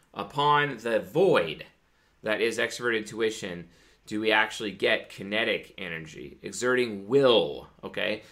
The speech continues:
This is why most people tell me I'm crazy for saying that introvert intuition is willpower-based. I was on Kendrick Yui's show yesterday, a guy who claims he's an E N F P. He's really actually an E S F P.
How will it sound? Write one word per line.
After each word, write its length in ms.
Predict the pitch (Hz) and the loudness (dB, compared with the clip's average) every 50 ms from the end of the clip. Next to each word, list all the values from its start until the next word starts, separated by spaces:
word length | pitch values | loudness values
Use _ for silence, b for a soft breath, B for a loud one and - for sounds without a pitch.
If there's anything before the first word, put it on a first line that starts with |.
| B B | B B
This 180 | - 110 - - | -12 -10 -6 -6
is 180 | 135 120 - - | -6 -6 -6 -4
why 360 | 113 120 123 120 123 123 117 | 2 4 6 6 6 6 2
most 260 | 113 113 110 110 - | 0 -2 -6 -6 -8
people 380 | - 117 110 - 113 107 104 101 | -10 -10 -8 -6 -4 -4 -4 -4
tell 200 | - 107 107 107 | -4 -6 -4 -4
me 140 | 104 104 | -4 -6
I'm 100 | 98 95 | -6 -8
crazy 480 | 95 - - 117 110 113 107 101 104 98 | -10 -8 -4 -2 -2 -2 -2 -4 -6 -8
for 140 | 95 98 95 | -8 -10 -10
saying 460 | - - 110 107 101 101 101 98 95 | -6 -4 -4 -2 -2 -2 -4 -6 -6
that 180 | 98 95 92 - | -8 -8 -6 -6
introvert 400 | 107 110 101 - - 104 101 98 | -6 -6 -6 -6 -6 -6 -6 -6
intuition 480 | 95 95 - 101 95 90 - 92 92 | -8 -10 -8 -8 -8 -8 -8 -10 -12
is 100 | 92 85 | -12 -8
willpower-based. 800 | 95 104 107 104 104 - 92 87 85 82 87 85 85 - - _ _ B B B B B B B B | -6 -4 -4 -4 -4 -6 -6 -6 -4 -4 -6 -8 -8 -10 -16 _ _ B B B B B B B B
I 140 | B 110 113 | B 0 0
was 180 | 120 127 120 123 | 2 0 2 2
on 280 | 123 120 117 113 104 | 2 2 2 0 0
Kendrick 500 | 101 - 113 110 113 107 107 110 101 - | -4 -4 -4 -2 -2 -2 -4 -6 -6 -6
Yui's 280 | 107 113 110 107 101 - | -6 -4 -4 -4 -4 -4
show 280 | - - 110 110 110 110 | -4 -2 0 0 0 0
yesterday, 400 | 107 101 101 - 101 95 92 92 | -2 -4 -4 -6 -6 -6 -4 -6
a 60 | 92 | -4
guy 260 | - 104 101 104 107 | -2 0 0 2 0
who 60 | 104 | -2
claims 360 | 104 - 104 98 98 98 101 | -4 -6 -6 -6 -6 -6 -8
he's 160 | 104 92 85 92 | -10 -12 -10 -10
an 80 | 92 | -8
E 100 | 95 95 | -8 -6
N 80 | 92 95 | -6 -6
F 200 | 101 104 104 - | -6 -8 -8 -10
P. 120 | 92 90 90 | -10 -10 -10
He's 140 | 87 85 | -10 -8
really 280 | 92 104 113 117 110 92 | -4 -4 -2 -2 -2 -2
actually 400 | 90 95 98 - - - 104 92 | -2 -4 -6 -8 -8 -8 -8 -6
an 80 | 90 101 | -6 -6
E 120 | 117 131 | -4 -4
S 140 | 127 - - | -4 -4 -6
F 200 | 95 87 - - | -10 -10 -10 -12
P. 280 | - 90 87 90 90 | -12 -12 -10 -10 -12